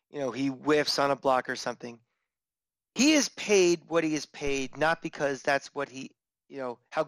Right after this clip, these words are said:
good he is. It's because the market for left tackles is very high. You're overpaying for the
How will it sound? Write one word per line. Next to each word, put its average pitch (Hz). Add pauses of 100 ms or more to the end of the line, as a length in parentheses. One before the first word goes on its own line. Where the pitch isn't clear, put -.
good 165
he 131
is. 117 (340)
It's -
because 175
the 156
market 143
for -
left 156
tackles 135 (720)
is 131
very 135
high. 131 (440)
You're 160
overpaying 180
for 139 (1080)
the 139